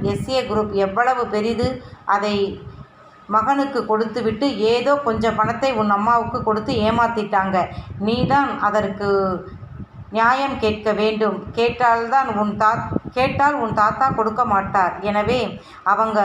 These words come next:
சொத்தை முழுசா எடுக்க ஒரே வழி, பரசுகன் பெண்ணை நீ திருமணம் பண்ணிக்க,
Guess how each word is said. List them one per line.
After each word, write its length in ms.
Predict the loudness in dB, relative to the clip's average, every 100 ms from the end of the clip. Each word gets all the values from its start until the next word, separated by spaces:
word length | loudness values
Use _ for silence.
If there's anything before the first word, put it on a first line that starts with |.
| 2
சொத்தை 340 | 0 -2 0 0
முழுசா 500 | 2 0 0 2 2 2 -4 -12 -12 -2
எடுக்க 440 | 0 0 0 0 2
ஒரே 300 | 2 2 2
வழி, 240 | 2 0 0 2
பரசுகன் 540 | 2 2 0 0 0 0
பெண்ணை 320 | -2 2 2 2
நீ 120 | 0 -2
திருமணம் 520 | -2 0 0 0 -2
பண்ணிக்க, 420 | -4 -2 -4 0